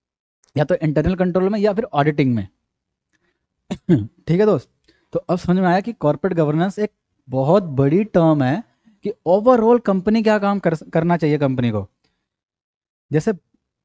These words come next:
सेबी में लिखा हुआ है कुछ चीज़ें, जो लिस्टेड कंपनी होंगी ना, उसके अंदर इतने डायरेक्टर होने चाहिए, इतने चीज़ें होनी चाहिए। अगर मान लो किसी ने गलती की तो एक करोड़ की पेनल्टी है सीधा। हाँ, <laughs> यस,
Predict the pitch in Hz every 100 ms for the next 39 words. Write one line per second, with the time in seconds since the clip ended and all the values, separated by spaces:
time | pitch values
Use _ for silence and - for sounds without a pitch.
0 | - - 170 156 147 147 170 165 202 208
1 | 180 196 160 143 139 135 123 120 135 147
2 | 147 180 180 175 170 185 170 156 170 202
3 | - 165 - 185 190 - - 180 165 165
4 | 185 160 127 117 110 101 - _ _ _
5 | _ _ _ _ _ 175 - 190 185 156
6 | 165 170 147 135 - 156 170 170 170 175
7 | 165 185 151 143 185 185 190 170 190 190
8 | 185 180 165 139 127 123 131 110 107 _
9 | _ _ _ _ _ _ _ - 151 143
10 | 98 _ - - 127 - _ _ 147 123